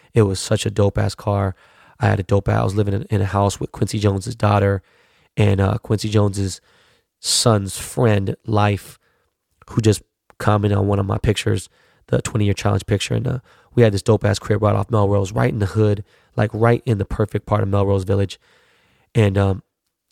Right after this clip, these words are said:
I just thought I was a shit with that. Then eventually, obviously, I had the Yukon too. So that was a big deal. Uh, the Yukon was obviously a great car. It was my first S U V.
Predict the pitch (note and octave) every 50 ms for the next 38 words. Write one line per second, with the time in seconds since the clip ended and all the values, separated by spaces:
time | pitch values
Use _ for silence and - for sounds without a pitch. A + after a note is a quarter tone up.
0 | _ - - A2 G#2 F#2 F2+ - - G2 G2 G#2+ A#2+ B2 A#2+ - - - A2+ A2+
1 | G2+ G2 - G#2 G2+ G2+ G2 G2 G#2+ G2 G2+ G2 G2 - G#2+ G2+ - - A2+ A2
2 | G2+ G2 F#2+ - - - G#2+ G2 G2 G#2 - - A2 G2 G2+ F#2+ - - G2+ G2
3 | F#2+ - - A2+ G#2+ G#2 G2+ - _ _ _ _ _ _ _ _ - - A2 G#2+
4 | G#2 F#2+ F#2 F2+ G#2 G2+ F2+ F#2+ G#2+ G2+ G2 F#2+ F#2 F2+ - _ _ _ _ _
5 | _ _ _ _ _ _ _ - A2 G2+ G2+ F#2+ G2 G2 G2 B2+ A#2+ - B2+ A#2+
6 | A#2 A2 G#2 G2+ G2+ G2+ F#2+ - A2 G#2 G2+ - - - - - - A2 G2+ G2+
7 | - - - G#2 G#2 G2+ G2 G2 G#2 G#2 - - A2+ G#2 - - _ - A2 G2+
8 | - - - G2 F#2 F#2 G2+ A2 A2 G#2+ G#2+ G2+